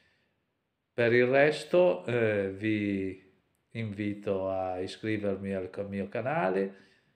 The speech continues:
ma soprattutto a farmi sapere cosa ne pensate, a commentare, commentare, commentare. E quindi scrivete due parole su cosa ne pensate, perché, eh, ormai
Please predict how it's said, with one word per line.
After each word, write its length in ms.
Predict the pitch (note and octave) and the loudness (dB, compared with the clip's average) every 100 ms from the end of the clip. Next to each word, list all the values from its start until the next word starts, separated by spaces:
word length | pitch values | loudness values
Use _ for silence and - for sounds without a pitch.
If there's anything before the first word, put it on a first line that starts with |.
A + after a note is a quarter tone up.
| _ _ _ _ - | _ _ _ _ -4
ma 240 | A#2+ A2+ | -4 -4
soprattutto 1080 | - - C#3 - A#2+ A2 - C#3 C#3+ - D3 | -8 0 0 2 0 0 0 -4 -4 0 2
a 60 | |
farmi 320 | B2+ B2 A#2 A2+ | 4 2 0 -2
sapere 520 | A#2 G#2 A2+ G#2 G2 | -6 0 2 2 -2
cosa 300 | B2+ B2+ G#2 | 0 0 0
ne 120 | G2+ | -4
pensate, 800 | - G#2 - A#2+ A2 B2 D#3 D3+ | -6 -8 -4 -4 -4 -4 0 0
a 100 | G#2+ | 0
commentare, 840 | - B2 A2+ A2+ A2 A2 A#2 B2 | -4 -4 -2 -6 -4 -2 -2 -4
commentare, 800 | - A2 G2+ G2+ - G#2+ A2+ A2 | -6 -6 -6 -6 -4 -4 -4 -4
commentare. 840 | G#2 G2+ F#2+ - - - - - | -6 -6 -10 -10 -12 -12 -14 -12
E 180 | - B2+ | -6 -6
quindi 260 | B2+ A#2+ A2+ | -2 -4 -4
scrivete 560 | G#2+ A2 G#2+ A2+ A2 G#2 | -8 -6 0 0 0 -4
due 200 | A#2+ A#2 | -2 -2
parole 480 | G#2+ A2 A2+ A#2 | -2 -2 -2 -2
su 200 | G#2+ - | -4 -10
cosa 280 | - A2 G#2+ | -4 -4 -4
ne 100 | G2+ | -8
pensate, 640 | G2+ A2 A2 B2+ B2 B2+ A#2+ | -6 -6 -6 -4 -4 -4 -6
perché, 420 | G2+ - G2+ G2+ - - _ _ _ | -6 -4 -6 -6 -14 -20 _ _ _
eh, 340 | A2 G#2+ A2 - | -6 -6 -6 -8
ormai 720 | - A#2 A2 G#2+ G#2+ A2+ A2+ | -4 -4 0 0 0 -2 -6